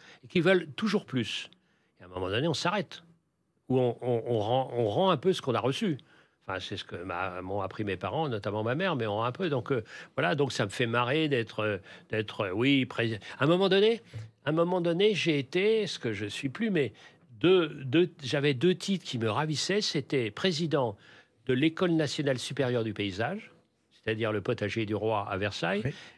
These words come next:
Speaker 1: et président du Centre de la mer. Donc j'étais à la fois au milieu du paysage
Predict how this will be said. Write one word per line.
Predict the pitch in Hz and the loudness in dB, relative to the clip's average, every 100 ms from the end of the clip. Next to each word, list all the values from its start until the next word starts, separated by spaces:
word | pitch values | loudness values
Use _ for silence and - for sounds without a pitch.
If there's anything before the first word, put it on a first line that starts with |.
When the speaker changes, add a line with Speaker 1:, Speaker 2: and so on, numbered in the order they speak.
| - | -4
Speaker 1:
et | 123 | -2
président | - 165 160 208 | 0 0 2 2
du | 151 | 2
Centre | - 202 180 | 0 0 2
de | 147 | 2
la | 117 | 0
mer. | 95 87 - | -2 -8 -4
Donc | 135 | -2
j'étais | 123 156 185 | 0 0 0
à | |
la | 180 | -2
fois | 147 147 | -2 -2
au | 123 | 0
milieu | 160 208 208 | 0 2 2
du | 180 | 2
paysage | 165 135 120 131 175 185 | 0 -2 -2 -2 -4 -6